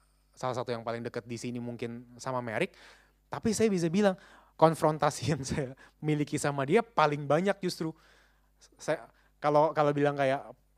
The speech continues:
eh, salah satu yang paling dekat sama siapa? Sama Merik. Paling banyak, paling banyak kena omel dan bergesekan sama siapa? Sama Merik. And it's not always nice.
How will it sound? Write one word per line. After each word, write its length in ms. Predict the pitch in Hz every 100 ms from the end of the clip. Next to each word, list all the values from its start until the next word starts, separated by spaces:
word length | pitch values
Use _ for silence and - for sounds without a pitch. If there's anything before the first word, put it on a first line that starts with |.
| _ _ _ _ _ -
eh, 120 | 117
salah 160 | 147 151
satu 160 | 160 165
yang 80 |
paling 160 | 165 165
dekat 80 | 165
sama 160 | 175
siapa? 240 | 160 165 220
Sama 160 | 107
Merik. 240 | 98 104 - _ _ _ _ _ _
Paling 240 | 143 147 156
banyak, 380 | 147 156 156 - _ _ _ _ _
paling 240 | 151 160 160
banyak 240 | 151 160
kena 320 | 165 160 165
omel 320 | 160 165 165
dan 320 | 165 175 170 165
bergesekan 560 | 160 151 147 175 175
sama 240 | 139 175 151
siapa? 240 | 160 262 - -
Sama 320 | - 143 135
Merik. 240 | 214 247 - _ - _ _ _ _ _ _ _ _ _ _ _ _ _ _ _ 127
And 80 |
it's 160 | 156 165
not 160 | 165 156
always 400 | 156 156 147 214
nice. 400 | 208 - -